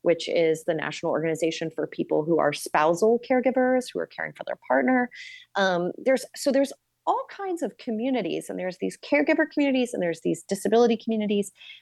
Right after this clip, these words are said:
What I find interesting is that, um, both of these spheres are trafficking in disability knowledge and disability culture because they're sharing information and sharing experiences. And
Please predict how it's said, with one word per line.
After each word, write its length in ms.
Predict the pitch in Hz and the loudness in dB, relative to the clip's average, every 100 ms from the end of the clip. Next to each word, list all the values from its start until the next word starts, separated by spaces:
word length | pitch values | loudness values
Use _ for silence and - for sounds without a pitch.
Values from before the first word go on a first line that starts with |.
| - | 0
What 140 | 226 | 2
I 160 | 214 320 | 2 0
find 340 | 370 370 311 - | -2 -2 -2 0
interesting 720 | 247 - 226 - 190 175 190 | -2 -2 -6 -4 -4 -4 -4
is 180 | 165 - | -2 0
that, 420 | 165 170 - - _ _ _ - | 0 0 -4 -6 _ _ _ -2
um, 520 | 196 180 170 175 185 - _ - - | 2 2 2 0 -2 -6 _ -20 -2
both 480 | 185 151 226 277 330 | -2 4 6 6 6
of 140 | 285 247 | 4 6
these 260 | 214 208 - | 4 2 -4
spheres 720 | - 226 208 147 104 - - 190 | -2 2 4 2 -2 -8 -6 -2
are 120 | 190 | -2
trafficking 920 | - - 208 208 247 226 - 175 165 | -2 -4 0 0 0 -4 -4 -6 -6
in 420 | - 170 160 165 165 - _ - | -4 -2 0 -2 -4 -12 _ -2
disability 540 | 190 175 185 175 170 | 0 4 6 6 6
knowledge 560 | 143 123 95 76 - - - | 4 2 2 0 -4 -6 -2
and 160 | 170 | 0
disability 480 | 180 - 175 170 151 | 0 2 4 4 4
culture 520 | - 160 160 151 - - | 2 0 0 -2 -4 -6
because 260 | - 185 | -6 0
they're 120 | 208 | 2
sharing 640 | 190 - - 220 254 277 233 | 2 -2 0 2 2 0 -2
information 640 | 185 175 170 170 - - - | -6 -6 -6 -6 -6 -8 -6
and 140 | 185 | -4
sharing 480 | - - 202 226 233 | -2 2 4 6 4
experiences. 840 | 170 - 165 165 - 185 - - - - - - _ | 2 -2 -2 -2 -4 -6 -6 -6 -8 -16 -16 -16 _
And 300 | 220 208 202 | 0 2 2